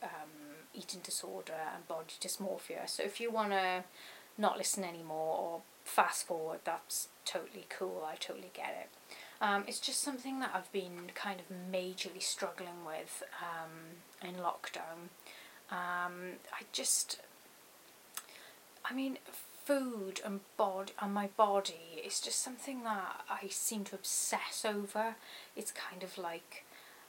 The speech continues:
I need to constantly be thinking about what I'm eating and, you know, "Can I eat that?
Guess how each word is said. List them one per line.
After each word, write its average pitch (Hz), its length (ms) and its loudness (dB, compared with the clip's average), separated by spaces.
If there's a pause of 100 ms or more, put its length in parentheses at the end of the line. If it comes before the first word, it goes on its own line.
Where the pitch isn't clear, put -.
(160)
I 190 60 0
need 196 300 -4
to 190 180 2
constantly - 500 -2
be 185 80 -8
thinking 185 480 -4
about 170 340 -2
what 185 160 2
I'm 175 160 -6
eating 170 640 -4
and, 170 300 -8 (380)
you 196 100 -6
know, 165 320 -6
"Can 196 240 2
I 196 120 6
eat 208 260 -6
that? 196 260 6